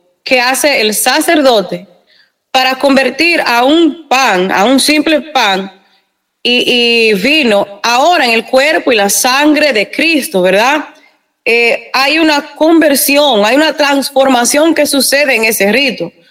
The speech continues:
Ahora, me voy a ir más allá para decirle a, a ustedes una cosa. Hay muchas personas que van a la misa y, y no se percatan de muchas cosas. Y otras personas que como que no van mucho,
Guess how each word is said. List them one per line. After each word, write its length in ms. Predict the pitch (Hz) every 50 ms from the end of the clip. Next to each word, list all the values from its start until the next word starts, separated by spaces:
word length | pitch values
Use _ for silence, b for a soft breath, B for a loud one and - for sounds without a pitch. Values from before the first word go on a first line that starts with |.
| b b b -
Ahora, 300 | - 240 277 285 277 262
me 180 | 262 254 254 247
voy 160 | 240 269 294
a 60 | 320
ir 80 | 339 311
más 200 | 302 302 302 320
allá 200 | 311 294 277 269
para 180 | - 269 254
decirle 360 | 247 247 254 - 254 254 247 240
a, 240 | 233 226 - - -
a 60 | -
ustedes 360 | 226 214 - - 214 214 208 220
una 140 | 202 202
cosa. 400 | 202 - 294 277 254 220 - 185
Hay 100 | - 226
muchas 200 | 247 262 277 311
personas 760 | 269 311 - - 349 359 359 311 254 185 - - - - b b b b b b b b _ _ _ _ _
que 1000 | - 285 277 277 269 262 254 254 247 240 233 247 240 - - _ _ _ _ _ _ _
van 300 | 202 190 214 226 233 254
a 60 | 269
la 120 | 277 277 262
misa 600 | 254 269 294 294 254 - - 170 196 196 - - _ _ _ _ _ _ _ _ _ _ _ _ _ _ _ _ _ _ _ _ _ _ -
y, 760 | 220 233 247 254 254 247 240 233 214 208 214 - - - _ -
y 240 | 208 214 220 220
no 160 | 220 233 247 254
se 120 | 311 302
percatan 480 | 285 277 254 - 254 262 269 294 262 233
de 60 | 226
muchas 300 | 233 247 - 285 247 214
cosas. 400 | - 226 214 196 190 196 185 175
Y 80 | 202
otras 180 | 247 269 302 254
personas 300 | 277 294 320 302 285 285
que 160 | - 277 269
como 200 | 285 262 254 262
que 80 | 269 262
no 100 | 240 269
van 180 | 302 320 320
mucho, 380 | 339 349 320 277 - 233 233